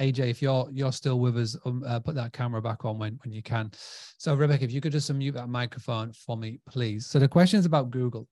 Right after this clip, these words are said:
and it's come up quite a lot in all of your slides, is Google Vacation Rental, Google V R. For a lot of people in the room, this is very new, uh, and it's something that is going to be thrusted upon them very quickly in two thousand twenty-three.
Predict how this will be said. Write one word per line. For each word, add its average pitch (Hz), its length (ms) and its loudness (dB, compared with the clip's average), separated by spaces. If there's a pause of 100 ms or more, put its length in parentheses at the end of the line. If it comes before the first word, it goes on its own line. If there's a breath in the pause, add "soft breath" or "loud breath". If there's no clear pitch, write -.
and 143 120 0
it's 135 140 -6
come 170 180 4
up 160 160 4
quite 143 220 2
a 123 80 -2
lot 135 220 0
in 127 100 -4
all 127 160 -2
of 117 80 -8
your 123 140 -2
slides, 127 340 -4
is 113 80 -4
Google 131 460 0
Vacation 117 580 -4
Rental, 107 280 -6
Google 123 360 0
V 117 260 -2
R. 104 300 -6 (680 loud breath)
For 156 120 4
a 151 80 8
lot 165 200 8
of 185 120 6
people 160 320 6
in 139 100 4
the 131 120 2
room, 127 360 0
this 131 220 -2
is 123 140 -2
very 131 320 2
new, 127 420 2 (560)
uh, 127 300 -2 (120)
and 143 120 0
it's - 240 -8 (340)
something 160 380 2
that 127 240 -2 (140)
is 127 160 -2
going 139 200 6
to 127 140 2
be 127 400 2
thrusted 202 420 0
upon 165 260 2
them 156 120 2
very 165 220 2
quickly 156 320 -2
in 143 100 -2
two 147 140 -4
thousand 131 320 -4
twenty-three. 120 640 -4